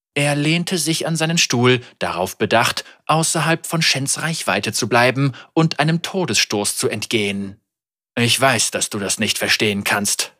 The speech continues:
aber ich biete dir eine Gelegenheit für Rache.“ Shen rutschte auf seinem Stuhl nach vorne.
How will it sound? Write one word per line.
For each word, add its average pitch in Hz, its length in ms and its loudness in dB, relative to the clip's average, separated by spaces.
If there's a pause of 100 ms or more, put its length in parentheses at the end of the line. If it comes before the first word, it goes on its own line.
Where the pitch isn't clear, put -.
(120)
aber 135 280 4
ich - 160 -2
biete 151 280 2
dir 143 200 4
eine 147 180 2
Gelegenheit 127 640 2
für 139 180 2
Rache.“ 107 500 0 (680)
Shen 160 460 -2
rutschte - 480 -2
auf 127 100 -2
seinem 135 240 0
Stuhl 127 340 0
nach 113 200 -2
vorne. 90 680 -6